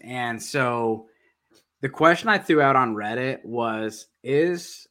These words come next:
I said, I, I shouldn't, shouldn't have said, "Are we?" 'cause I was never drafting Kyle Pitts as the number one tight end.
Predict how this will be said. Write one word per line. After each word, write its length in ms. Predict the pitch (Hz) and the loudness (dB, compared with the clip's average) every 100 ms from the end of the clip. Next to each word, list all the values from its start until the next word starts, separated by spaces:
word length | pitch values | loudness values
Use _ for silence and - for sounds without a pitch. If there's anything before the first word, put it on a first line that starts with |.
| - | -6
I 80 | 139 | -4
said, 180 | 180 | 0
I, 360 | 135 151 127 170 | 4 4 4 0
I 40 | |
shouldn't, 420 | 156 262 220 - - | 0 -4 -6 -8 -6
shouldn't 200 | 180 147 | -4 -4
have 100 | - | -4
said, 240 | 123 120 | -4 -4
"Are 220 | 110 113 | -6 -8
we?" 420 | 98 104 117 135 _ | -8 -10 -10 -12 _
'cause 140 | - 110 - | -12 -10 -4
I 160 | 131 | -2
was 160 | 135 107 | -2 -6
never 440 | 101 101 107 120 | -12 -12 -8 -8
drafting 480 | 117 113 117 - 131 | -6 -6 -6 -8 -6
Kyle 220 | 139 139 | -4 -4
Pitts 320 | 135 151 143 | -4 -8 -8
as 120 | 147 143 | -10 -8
the 80 | |
number 260 | 151 143 151 | -6 -4 -4
one 220 | 151 151 | -4 -6
tight 240 | 151 151 156 | -4 -2 -2
end. 240 | 156 | -4